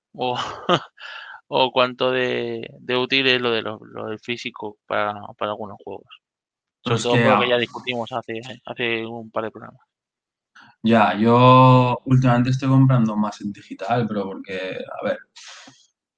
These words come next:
Speaker 2: a mí me gusta tener la caja y tal, pero hay veces que si veo una oferta buena y tal, es que pienso, tío, yo ahora mismo, eh, pasan unos años, ¿vale? Yo qué sé, no sé cuántos años, ¿vale?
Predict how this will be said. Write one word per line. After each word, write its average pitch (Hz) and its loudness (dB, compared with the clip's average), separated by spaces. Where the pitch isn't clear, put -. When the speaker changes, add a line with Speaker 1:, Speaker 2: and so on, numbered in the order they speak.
Speaker 2:
a 110 0
mí 107 8
me 131 12
gusta 104 4
tener 98 -2
la 92 -4
caja 92 -10
y 85 -10
tal, 98 -10
pero 87 -10
hay 113 2
veces 110 2
que 98 -2
si 101 -4
veo 98 -2
una 107 4
oferta 101 -2
buena 101 0
y 92 -10
tal, 95 -8
es 101 -8
que 107 -2
pienso, 101 -4
tío, 95 -8
yo 101 0
ahora 120 6
mismo, 101 0
eh, 92 0
pasan 104 4
unos 98 4
años, 107 6
¿vale? 110 -2
Yo 104 -2
qué - -20
sé, - -10
no - -6
sé 104 -4
cuántos 95 -2
años, 269 -2
¿vale? 110 -2